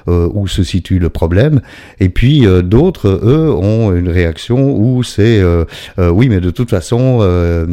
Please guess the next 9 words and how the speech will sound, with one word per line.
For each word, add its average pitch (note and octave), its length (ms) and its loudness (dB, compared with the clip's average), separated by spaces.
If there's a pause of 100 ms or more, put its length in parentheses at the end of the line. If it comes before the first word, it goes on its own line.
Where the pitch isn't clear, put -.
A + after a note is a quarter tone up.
il F#2 140 -2
faut G#2 160 -2
arrêter, G#2 640 0
il G2 60 -2
faut F#2+ 140 -4
prendre F2+ 220 -4
vos F#2 100 -2
responsabilités. E2+ 800 -8 (300)
Bon, E2 200 -2